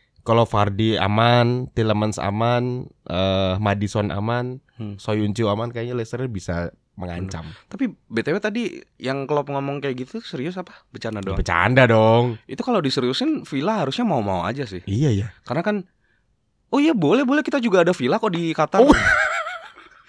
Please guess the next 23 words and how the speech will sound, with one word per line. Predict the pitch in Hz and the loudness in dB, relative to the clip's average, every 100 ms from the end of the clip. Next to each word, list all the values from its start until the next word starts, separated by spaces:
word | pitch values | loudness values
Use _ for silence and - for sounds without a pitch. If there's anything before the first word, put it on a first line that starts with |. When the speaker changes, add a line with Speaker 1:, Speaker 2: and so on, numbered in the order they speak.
| - | -18
Speaker 2:
Nanti | - 208 | -8 -2
nginepnya | 277 247 254 339 | 2 2 4 4
di | |
sana | 175 165 | 6 6
aja | 233 262 254 | 6 6 4
gitu. | 233 147 - - | 4 0 2 0
Speaker 1:
<laughs> | - - - | 0 0 4
Nanti | 196 | 6
Jurgen | 254 175 160 | 8 8 8
Klopp | 165 254 | 6 6
tolong | 233 214 | 4 4
posting-posting | 214 214 220 - 262 | 4 6 6 6 8
ya. | 175 254 | 8 8
Speaker 2:
<laughs> | 269 - - 370 359 - 370 - - | 6 4 6 6 4 0 0 0 -4
Iya. | - - | -2 0
Aston | 220 349 330 | 2 4 6
kan | 427 | 6
mendunia, | 381 277 233 240 285 294 147 | 6 6 6 6 6 4 2
cuy. | 156 | 2
Speaker 1:
Aston, | 190 - 359 349 | 0 2 6 6
cuy, | 262 254 | 6 4
itu, | 254 285 208 | 4 0 0
wah. | 180 | 0